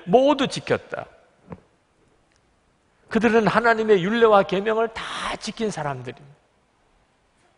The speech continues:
물론 그들이 완벽한 건 아닙니다. 오늘 말씀 속에도 그들이 하나님 앞에 잘못했을 때 하나님은 그들을 징계하셨다고 말씀합니다.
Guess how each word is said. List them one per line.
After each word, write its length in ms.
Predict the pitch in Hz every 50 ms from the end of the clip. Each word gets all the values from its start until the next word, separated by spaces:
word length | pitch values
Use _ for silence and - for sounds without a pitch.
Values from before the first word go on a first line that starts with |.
| _ _ _ _ _ - - - - - _
물론 380 | - 160 208 254 285 240 180 143
그들이 300 | 220 226 220 254 247 208
완벽한 580 | 131 113 - 175 202 202 254 208 190 196 190
건 160 | 185 226 196
아닙니다. 560 | 123 104 104 127 151 185 180 127 110 98 107 - _ _ _ _ _ _ _ _ _ _ _ _ _ _ _ _ _ -
오늘 380 | - 147 147 143 135 131 117 - - -
말씀 300 | - 117 117 - 165 151
속에도 680 | 127 147 143 135 123 107 117 120 123 117 98 - - - - - - _
그들이 300 | - 170 156 170 151 160
하나님 400 | 139 143 170 180 175 160 156 151
앞에 240 | 147 147 - 160 151
잘못했을 680 | - - 131 135 156 175 220 214 196 208 - - 185 151
때 380 | - - 117 113 110 110 - - - _ _ _ _ _ _ _ _ _ _ _ _ -
하나님은 500 | - 175 165 151 139 135 135 139 135 120
그들을 320 | - 156 131 135 127 131 117
징계하셨다고 880 | - - 135 147 170 175 214 220 151 151 - 180 151 - - 143 127 139
말씀합니다. 500 | 127 104 95 - - 113 95 107 120